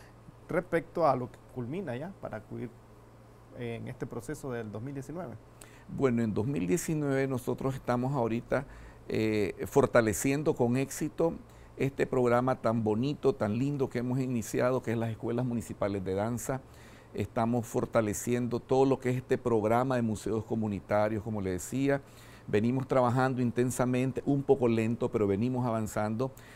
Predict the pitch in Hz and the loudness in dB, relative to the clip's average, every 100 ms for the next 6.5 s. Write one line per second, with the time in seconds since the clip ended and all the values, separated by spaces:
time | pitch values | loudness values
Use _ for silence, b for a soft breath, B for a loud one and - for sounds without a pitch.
0 | B - 110 101 110 98 117 - 127 127 | B -4 -4 -2 -4 -2 -2 0 0 2
1 | 123 117 113 - 117 - 135 147 156 110 | 2 2 0 -2 -4 -2 0 0 -2 -4
2 | 113 104 101 95 98 110 107 117 110 - | -2 0 -2 -4 -4 -6 -4 -4 -4 -6
3 | 101 104 110 95 101 80 - 127 127 107 | -6 -4 -4 -2 -4 -4 -6 -4 -4 -2
4 | 98 101 104 98 87 - 135 147 B B | -2 -2 -2 -4 -6 0 0 0 B B
5 | B 104 104 107 101 90 113 110 104 110 | B -4 -2 2 2 2 0 0 2 2
6 | 120 131 123 165 | 0 -2 -4 -6